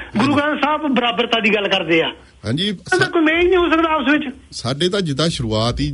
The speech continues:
Speaker 2: ਜਪਜੀ
Speaker 1: ਹਾਂਜੀ।
Speaker 2: ਸਾਹਿਬ ਦੇ ਵਿੱਚ ਜਿਵੇਂ ਸੋਚਿਆ, ਸੋਚ ਨਾ ਹੋ ਬਈ,
Speaker 1: ਹਾਂਜੀ,
Speaker 2: ਉਹ ਤਾਂ
Speaker 1: ਹਾਂਜੀ।
Speaker 2: ਸ਼-, ਸ਼-, ਪਹਿਲੀ ਚੀਜ਼ ਤੋਂ ਖੰਡਣ ਆ ਵੀ ਜਿਹੜਾ ਧਾਰਮਿਕ ਸਥਾਨਾਂ ਦਾ ਇਸ਼ਨਾਨ ਕਰਕੇ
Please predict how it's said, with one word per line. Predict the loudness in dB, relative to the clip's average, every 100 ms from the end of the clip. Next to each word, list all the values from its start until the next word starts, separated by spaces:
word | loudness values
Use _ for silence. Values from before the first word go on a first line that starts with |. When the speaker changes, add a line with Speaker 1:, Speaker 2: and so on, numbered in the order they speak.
| -2
Speaker 2:
ਜਪਜੀ | -2 -2 0 2
Speaker 1:
ਹਾਂਜੀ। | 2
Speaker 2:
ਸਾਹਿਬ | 2 2
ਦੇ | 2
ਵਿੱਚ | 0 0
ਜਿਵੇਂ | -2 0 0 0
ਸੋਚਿਆ, | -2 -4 0 2 2
ਸੋਚ | 0 -2 0
ਨਾ | 0
ਹੋ | 2 0 2
ਬਈ, | 2 0 -2 -6 -4 0
Speaker 1:
ਹਾਂਜੀ, | 2 2
Speaker 2:
ਉਹ |
ਤਾਂ | 2
Speaker 1:
ਹਾਂਜੀ। | 2
Speaker 2:
ਸ਼-, | 0 -4
ਸ਼-, | -4 -2 -2 -2 -8 -10 0
ਪਹਿਲੀ | 0 2 0
ਚੀਜ਼ | 2 0 0 2
ਤੋਂ | 0
ਖੰਡਣ | 0 0 0 2
ਆ | 2 2 2
ਵੀ | 0
ਜਿਹੜਾ | 0 2 0 2
ਧਾਰਮਿਕ | 0 2 0
ਸਥਾਨਾਂ | -2 -2 0 2
ਦਾ | 0
ਇਸ਼ਨਾਨ | 0 0 0 0
ਕਰਕੇ | 0 -2 0 0 0